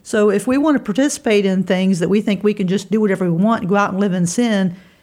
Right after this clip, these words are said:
then that is ruling our lives and controlling our lives. And we've been set free. We don't have to live that way.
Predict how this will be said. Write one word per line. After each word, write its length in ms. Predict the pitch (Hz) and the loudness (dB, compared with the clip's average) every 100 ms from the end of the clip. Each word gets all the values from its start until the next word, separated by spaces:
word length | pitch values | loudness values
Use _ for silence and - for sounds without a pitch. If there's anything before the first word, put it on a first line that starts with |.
| _ | _
then 200 | 208 202 | 0 2
that 200 | 202 240 | 2 0
is 140 | 226 165 | 0 0
ruling 360 | 226 233 185 | 0 0 -2
our 160 | 185 165 | -2 0
lives 440 | 170 170 170 165 | 0 0 0 -2
and 120 | 175 | -4
controlling 460 | 175 175 214 180 170 | -4 -4 -2 0 0
our 140 | 160 | 0
lives. 400 | 165 180 180 175 | 0 0 -2 -6
And 340 | - 185 180 175 - - | -6 -2 -2 -4 -8 -4
we've 180 | 254 | -2
been 180 | 180 175 | 0 -2
set 240 | - 143 - | -4 -8 -6
free. 320 | 165 151 165 | -4 -4 -6
We 120 | 170 | -4
don't 140 | 175 156 | -4 -4
have 160 | 180 | -6
to 100 | 170 | -6
live 140 | 160 165 | -6 -6
that 140 | 165 | -6
way. 220 | 175 175 | -8 -8